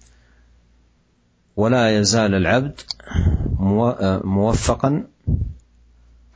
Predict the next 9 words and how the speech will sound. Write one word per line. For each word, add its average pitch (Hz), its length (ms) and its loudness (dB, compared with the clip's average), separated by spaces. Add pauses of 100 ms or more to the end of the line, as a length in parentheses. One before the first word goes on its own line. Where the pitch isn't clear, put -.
(640)
قريبا 110 400 2
من 104 240 2 (360)
الخير 135 800 0 (640)
ما 107 480 -2 (160)
كان 113 300 0
متبعا 98 760 -2 (1200)
ومؤتسيا 98 1080 0 (180)
بهؤلاء 98 1080 0
الصحابة 95 560 0